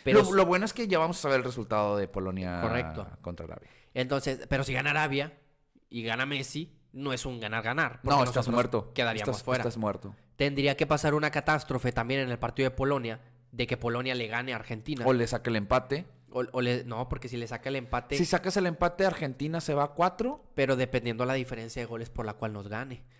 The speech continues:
Speaker 1: Por eso también va a ser muy clave por la diferencia de goles por la cual nos gane a México.
Speaker 2: Argentina, ¿ah?
Speaker 1: Sí.
Speaker 2: O sea, ¿cuántos nos
Speaker 1: Y,
Speaker 2: vaya a
Speaker 1: y
Speaker 2: ganar?
Speaker 1: también por la
Speaker 2: Vamos a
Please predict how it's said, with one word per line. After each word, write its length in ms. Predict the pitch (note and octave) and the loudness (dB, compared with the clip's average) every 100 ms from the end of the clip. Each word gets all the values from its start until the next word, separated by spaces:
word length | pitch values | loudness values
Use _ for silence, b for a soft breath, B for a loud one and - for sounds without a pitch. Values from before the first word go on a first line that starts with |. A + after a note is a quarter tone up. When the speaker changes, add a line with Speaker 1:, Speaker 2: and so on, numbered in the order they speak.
| b | b
Speaker 1:
Por 140 | C#3 | -2
eso 140 | B2+ C#3 | 0 -2
también 380 | E3 C3 C3+ C#3+ | -6 -6 -6 -4
va 60 | |
a 40 | C3+ | -4
ser 240 | - D3 | -2 -4
muy 400 | C#3+ C3 B2+ D#3 | -4 -8 -6 -6
clave 360 | D3+ B2+ B2+ D3+ | -4 -2 0 0
por 160 | D3 | -4
la 80 | A#2+ | -4
diferencia 440 | A#2+ A2 A2+ A2 D3+ | -4 -4 -6 -4 -4
de 60 | |
goles 240 | A#2+ A#2 B2 | -4 -4 -6
por 140 | C3+ | -6
la 80 | A#2 | -6
cual 180 | - A#2 | -6 -6
nos 120 | A#2 | -6
gane 280 | A#2 A#2 G#2+ | -6 -8 -12
a 100 | G#2 | -14
México. 560 | G#2 G2+ A#2+ F3+ - - b b | -12 -12 -12 -14 -16 -20 b b
Speaker 2:
Argentina, 560 | G2 - F2 E2+ F#2+ F#2 E2 | -16 -12 -12 -10 -10 -10 -12
¿ah? 60 | |
Speaker 1:
Sí. 220 | G#2 C3+ A2+ | -10 -6 -6
Speaker 2:
O 40 | |
sea, 140 | G#2 | -8
¿cuántos 300 | F2+ F#2 - | -10 -10 -8
nos 160 | A2+ G#2 | -4 -2
Speaker 1:
Y, 40 | |
Speaker 2:
vaya 100 | F#2+ | -2
a 40 | G2+ | -2
Speaker 1:
y 40 | E3+ | -2
Speaker 2:
ganar? 120 | - | 0
Speaker 1:
también 400 | D#3+ C3+ C#3 C#3+ | 0 2 -2 -2
por 280 | F3 D3+ C#3 | -4 -4 -2
la 140 | C3 | 0
Speaker 2:
Vamos 80 | |
a 20 | B2+ | 2